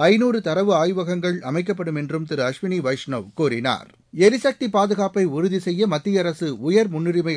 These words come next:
அளிப்பதாக பெட்ரோலியத்துறை அமைச்சர் திரு ஹர்தீப் சிங் புரி தெரிவித்துள்ளார். புதுதில்லியில் நடைபெற்ற எரிசக்தி பாதுகாப்பு தொடர்பான நிகழ்ச்சியில் பேசிய அவர்,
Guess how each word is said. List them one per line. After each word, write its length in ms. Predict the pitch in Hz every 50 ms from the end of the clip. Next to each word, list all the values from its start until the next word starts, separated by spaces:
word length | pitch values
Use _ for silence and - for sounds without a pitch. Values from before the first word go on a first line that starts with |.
| 139 135
அளிப்பதாக 500 | 139 143 - 143 139 139 139 - - 208 -
பெட்ரோலியத்துறை 600 | 151 139 - 208 208 202 196 180 180 156 147 139 135
அமைச்சர் 360 | 135 147 143 - 196 214 220 - _ _ _ _ _
திரு 160 | 202 190 185 180
ஹர்தீப் 360 | 180 185 180 196 240 220 - -
சிங் 180 | 190 165 - -
புரி 200 | 156 151 113 80 - _ _ -
தெரிவித்துள்ளார். 640 | 160 147 127 113 120 110 143 143 147 143 117 98 - _ _ _ _ _ _ _ _ _ _ _
புதுதில்லியில் 580 | 196 214 214 233 214 233 226 233 226 226 214 202
நடைபெற்ற 380 | 190 185 202 196 190 185 190 202 175 160
எரிசக்தி 380 | 170 190 180 208 185 185 196 180 -
பாதுகாப்பு 460 | 165 170 175 180 175 180 175 170 - 160
தொடர்பான 480 | 160 160 156 160 156 160 160 156 147 139
நிகழ்ச்சியில் 480 | 139 143 170 165 - 165 151 151 147 - 147
பேசிய 320 | 147 139 - 147 135 131
அவர், 200 | 127 131 120 -